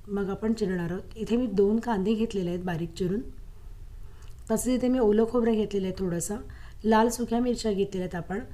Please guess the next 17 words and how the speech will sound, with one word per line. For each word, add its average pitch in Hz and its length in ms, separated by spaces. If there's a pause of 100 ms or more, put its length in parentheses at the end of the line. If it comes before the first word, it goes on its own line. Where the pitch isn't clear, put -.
(340)
एक 226 100
सहा 233 200
सात 247 240
मी 254 120
लसूण 233 280
पाकळ्या 208 320
घेतलेल्या 180 380
आहेत, 202 220 (1040)
चवीपुरती 233 480
मीठ 240 260
घ्यायचं 190 340
आहे, 202 80 (240)
थोडंसं 220 440
मी 226 160
हिंग 202 240
घेतलेलं 220 460
आहे 175 180